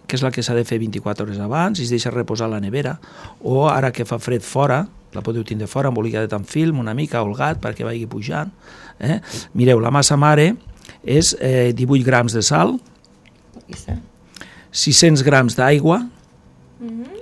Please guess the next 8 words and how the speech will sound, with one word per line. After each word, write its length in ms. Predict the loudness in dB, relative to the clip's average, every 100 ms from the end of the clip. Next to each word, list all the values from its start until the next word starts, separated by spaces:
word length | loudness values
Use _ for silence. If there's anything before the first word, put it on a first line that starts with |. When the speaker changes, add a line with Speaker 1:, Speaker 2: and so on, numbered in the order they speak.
| -20 -20 _ _ -12
Speaker 1:
vint 340 | -2 2 2
grams, 420 | 4 4 4 0 -6
vint 300 | -2 2 2
grams 320 | 4 2 2
de 100 | 2
llevat, 500 | 2 0 -2 -4 -12 -20 _ _ _ _ _ _ _ -20 _ -20 -20 -12
llevat 360 | -2 0 2 0
normal, 520 | 0 0 0 -2 -4